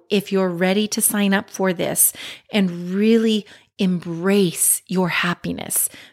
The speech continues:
being in that driver's seat of happiness, having greater peace for you.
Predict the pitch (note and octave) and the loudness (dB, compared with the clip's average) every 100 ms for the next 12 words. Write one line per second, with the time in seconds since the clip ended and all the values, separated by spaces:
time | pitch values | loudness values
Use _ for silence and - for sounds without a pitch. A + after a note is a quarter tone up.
0 | _ E3 G3 G#3+ G#3 G3+ G3+ F#3 F#3 F3+ | _ 0 4 4 4 2 0 -2 -6 -4
1 | F#3 G#3 G3 F3+ - F3+ E3 E3+ - - | 0 0 0 0 -2 -2 -4 -6 -6 -4
2 | F#3+ - F#3 - - - F3+ F#3 G3+ G3 | -4 -4 -6 -6 -8 -6 -4 -4 -4 -4
3 | F#3 - - B3 B3 - - - - - | -4 -6 -4 -2 0 2 0 -2 -8 -20
4 | - A#3+ A3+ G#3+ A#3+ F4 G3+ - | -4 0 2 2 2 2 -2 -8